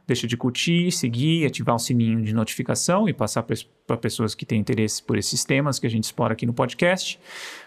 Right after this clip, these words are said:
O Spotify tá ouvindo a gente só com áudio no Spotify, não esquece de seguir a gente lá também pra receber, receber notificação dos episódios novos.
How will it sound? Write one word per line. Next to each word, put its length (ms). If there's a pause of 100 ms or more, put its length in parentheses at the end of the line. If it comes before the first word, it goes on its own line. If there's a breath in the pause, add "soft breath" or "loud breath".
O 60
Spotify 560
tá 80
ouvindo 220
a 40
gente 300
só 160
com 180
áudio 360
no 40
Spotify, 640
não 120
esquece 340
de 80
seguir 400
a 60
gente 280
lá 220
também 380
pra 120
receber, 540
receber 400
notificação 800
dos 360
episódios 520
novos. 500